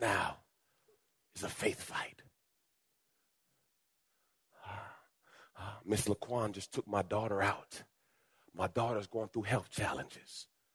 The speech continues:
This is my faith fight. I'm in it to win it.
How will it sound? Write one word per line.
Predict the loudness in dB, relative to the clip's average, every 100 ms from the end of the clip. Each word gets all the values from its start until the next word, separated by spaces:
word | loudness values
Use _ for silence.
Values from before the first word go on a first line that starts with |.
| _ _ _ -2
This | -2 0
is |
my | 0 0
faith | 0 -2 -2
fight. | -4 -6 -6 -8 _ _ _ _ _ _ _ _ _ _ _ _ -2
I'm | 4
in | 6
it | 4 2
to | -4
win | -2
it. | -4